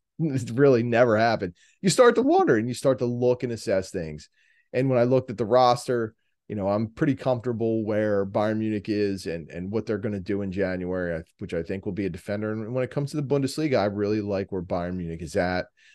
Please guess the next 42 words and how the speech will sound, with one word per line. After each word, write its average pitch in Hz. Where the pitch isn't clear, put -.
I -
think 123
they're 117
heading 117
in 101
the 101
right 98
direction. 107
The 147
one 175
thing 170
I 147
think 135
I 117
need 135
to 131
get 127
over, 120
and 110
what 104
a 101
lot 104
of 117
people 117
probably 110
do, 107
is 101
that 104
this 160
team 175
is 104
not 107
always 107
going 95
to -
play 95
beautifully, 110
right? 101
They're 98
going 104
to -
be 92